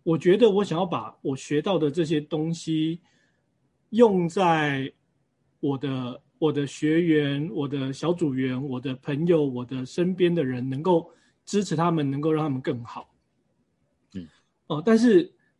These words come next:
Speaker 1: 当我的这个愿景写的是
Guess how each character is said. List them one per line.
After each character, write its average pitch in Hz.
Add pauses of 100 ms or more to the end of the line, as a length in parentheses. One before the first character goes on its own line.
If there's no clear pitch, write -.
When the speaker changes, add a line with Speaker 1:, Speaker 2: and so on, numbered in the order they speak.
(120)
Speaker 1:
当 240
我 156
的 135 (240)
这 240
个 170
愿 208
景 147
写 147
的 147
是 165